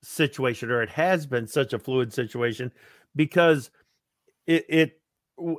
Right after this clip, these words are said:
when you've got the administrators of these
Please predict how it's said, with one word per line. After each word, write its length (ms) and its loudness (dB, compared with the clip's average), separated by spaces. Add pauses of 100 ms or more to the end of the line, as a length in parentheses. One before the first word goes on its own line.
when 260 2
you've 260 2
got 440 4 (320)
the 920 0 (240)
administrators 920 2
of 240 0
these 500 -4